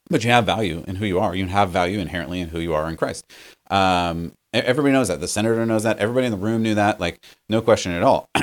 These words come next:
But this lady cannot talk about the baby, so she has to talk about the pregnant person, uh, the person with the capacity to give birth, even,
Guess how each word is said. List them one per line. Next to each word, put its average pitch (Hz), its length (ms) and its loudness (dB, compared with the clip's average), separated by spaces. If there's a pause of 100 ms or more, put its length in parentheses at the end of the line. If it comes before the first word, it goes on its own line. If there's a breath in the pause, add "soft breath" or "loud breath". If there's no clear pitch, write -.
(140)
But 113 100 -4
this 117 140 -4
lady 117 220 4
cannot 147 480 2
talk 123 200 2
about 92 220 0
the 78 60 -8
baby, 98 340 2
so 95 140 -6
she 98 160 -4
has 113 180 0
to 101 80 -8
talk 92 200 -4
about 90 280 -2
the 92 80 -6
pregnant 110 600 -2
person, 82 540 0 (480 loud breath)
uh, 87 320 -2
the 92 100 -4
person 120 380 0
with 107 140 -2
the 104 40 -10
capacity 101 640 0
to - 100 -10
give 82 220 -4
birth, 82 300 -4
even, 90 340 -4